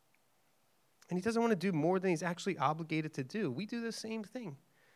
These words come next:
You say, "Jesus, I, I understand what you say, Jesus. I know it's radical. I know you're asking me to love my enemies. I know you're asking me to forgive. I know you're asking me for, to pursue reconciliation and love and peace.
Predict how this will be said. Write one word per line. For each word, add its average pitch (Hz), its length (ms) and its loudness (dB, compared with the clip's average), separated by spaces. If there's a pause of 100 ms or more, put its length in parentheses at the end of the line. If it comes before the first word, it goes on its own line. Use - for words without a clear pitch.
(160)
You 170 60 -6
say, 180 100 -2
"Jesus, 156 320 -6
I, 165 260 0
I 170 120 2
understand 180 440 -2
what 147 120 -8
you 135 60 -8
say, 147 200 -4
Jesus. 131 220 -8
I 131 80 -4
know 135 120 -4
it's 131 140 -8
radical. 165 680 -2 (1000)
I 156 60 -4
know 160 120 2
you're 156 180 0
asking 160 200 -2
me 127 60 0
to 123 60 -4
love 156 200 0
my 135 160 0
enemies. 175 580 -2 (260)
I 143 60 -2
know 147 80 4
you're 165 100 4
asking 156 200 -2
me 123 60 -4
to 117 40 -12
forgive. 185 640 -4 (460)
I 147 60 0
know 165 80 4
you're 175 100 4
asking 165 200 0
me 147 40 2
for, 139 200 -2
to 139 260 -4
pursue 196 500 -4
reconciliation 160 1040 -4
and 123 260 -4
love 180 320 0 (720)
and 127 180 -4
peace. - 560 -8